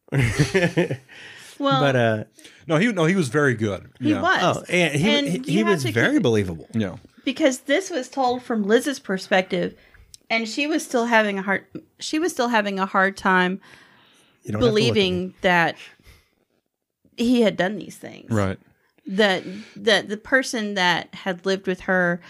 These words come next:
Speaker 2: and raised her child
Speaker 3: Right.
Speaker 2: and, you know,
Speaker 3: Right.
Speaker 2: Had been her lover and this, that, and the other was this person who had brutally murdered women from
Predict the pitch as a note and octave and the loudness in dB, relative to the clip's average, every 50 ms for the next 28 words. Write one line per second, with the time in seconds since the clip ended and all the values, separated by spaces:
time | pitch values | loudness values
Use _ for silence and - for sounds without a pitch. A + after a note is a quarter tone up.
0 | - - - _ _ _ _ - G3+ G3 F#3 F3 E3+ E3+ E3 E3 - - - D#3+ | -20 -20 -20 _ _ _ _ 2 4 6 6 6 4 2 -2 -4 -6 -8 -2 2
1 | F#3 F3+ F3 F3+ F#3 - - F3+ E3 - - F#3 F3 E3+ D#3+ D#3 D#3 D#3+ E3 B2+ | 2 4 4 4 2 0 0 -2 -2 -2 -2 0 0 2 2 2 0 0 0 2
2 | A#2+ A2 G#2 - F#3+ F3+ F3 E3+ E3 E3 D#3+ D3+ - - - G3 F3 D#3+ D#3 D3+ | 2 2 2 0 0 0 0 0 0 -4 -6 -8 -10 -8 -6 -4 -2 -2 -2 -4
3 | C#3 D3 D#3 A2+ G#2 F#2+ F#2+ G2 - - - _ _ _ _ - - - A3+ G3+ | -4 -4 -4 -2 -2 -2 -4 -6 -8 -12 -18 _ _ _ _ -12 -4 0 2 2
4 | F#3+ - G#3 G3 F3+ F3+ F#3+ F#3 E3+ D#3+ F#3 G3+ G#3+ G#3 G3+ F#3+ F#3 F3+ F3 F3 | 2 2 2 2 2 2 2 0 0 0 2 2 2 2 4 2 2 4 2 2
5 | E3+ - E3 F3 E3+ E3+ E3 E3+ G#3 F#3+ F#3+ - - G3 E3+ D#3+ D#3 D3+ D3 D3 | 0 0 -2 -2 -2 -2 -4 -2 -4 -4 -4 -4 -4 -4 -2 -2 -2 -4 -6 -6
6 | D3 - - G#3+ C4 C#4 A3 G3 F3 - - - - _ _ - A3+ A3+ A3+ B3 | -8 -2 0 0 2 2 2 0 0 -4 -8 -16 -20 _ _ 0 0 0 0 -4
7 | A#3+ - - - C4 D4 C#4+ - A3+ A#3 A#3 B3 A3 G#3+ G#3 G3 - - F3+ F3 | -8 -10 -6 -4 -2 -2 -2 -2 -4 -2 0 2 2 2 2 0 -2 -6 -8 -6
8 | F3+ F#3+ G3+ A#3+ D4+ F4+ G4 F4+ D#4 C#4 G#3 G#3 G#3 F#3+ F#3 F#3 F3+ F3+ F#3+ F#3 | -4 -2 0 2 4 4 4 4 2 2 0 0 0 -2 -2 -2 -2 0 2 4
9 | F#3 G3 G3 F#3+ E3+ E3+ E3 D#3 D#3+ D#3+ D3+ D#3 D3+ - - - - - - - | 4 4 4 4 2 0 0 -2 -2 -2 -2 -2 -4 -4 -6 -6 -8 -10 -14 -20
10 | - - _ _ - - G#3+ F3 D#3+ D3+ D#3+ | -20 -20 _ _ -4 0 2 2 2 2 0